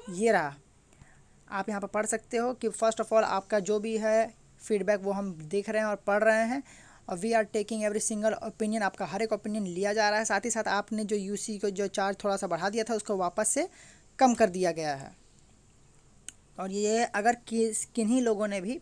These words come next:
पहले यूसी ले लिया है, ठीक है, तो उनके लिए भी एक और न्यूज़ है कि जो साठ यूसी लिए हैं बंदे, वो साठ, साठ यूसी करके अगर तीन बार लिए हैं तो उनको दस दस यूसी करके तीन बार, यानी कि तीस यूसी पे बैक हो जाएगा।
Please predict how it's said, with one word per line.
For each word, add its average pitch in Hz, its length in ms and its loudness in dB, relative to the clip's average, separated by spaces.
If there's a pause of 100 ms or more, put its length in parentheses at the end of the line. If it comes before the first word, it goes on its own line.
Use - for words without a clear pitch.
(120)
पहले 196 300 -2
यूसी 208 380 -6
ले 190 220 -2
लिया 190 240 -4
है, 226 200 -6 (560)
ठीक 185 180 -10
है, 240 80 -2
तो - 140 -10
उनके 240 360 -6
लिए 202 360 -2
भी 208 220 -4
एक 220 200 -6
और - 260 -6 (140)
न्यूज़ 220 340 0
है 302 140 -4 (420)
कि 208 120 -6
जो 220 520 -4 (300)
साठ 220 340 2
यूसी 247 220 -2
लिए 233 200 -2
हैं 233 100 -2
बंदे, 220 260 -2
वो 220 100 0
साठ, 214 280 -2
साठ 220 220 -4
यूसी 220 200 -6
करके 226 160 -2
अगर 214 120 -2
तीन 240 260 -2
बार 208 160 2
लिए 180 200 -4
हैं 226 200 -6 (500)
तो 226 100 2
उनको 226 260 0
दस 220 220 0
दस 226 240 -4
यूसी 220 240 -6
करके 220 360 -4
तीन 220 380 -6
बार, 220 160 2
यानी 208 180 -6
कि 220 100 -6
तीस 226 280 -4
यूसी 226 260 -2
पे 208 260 2
बैक 208 220 2
हो 214 100 -2
जाएगा। 202 380 -2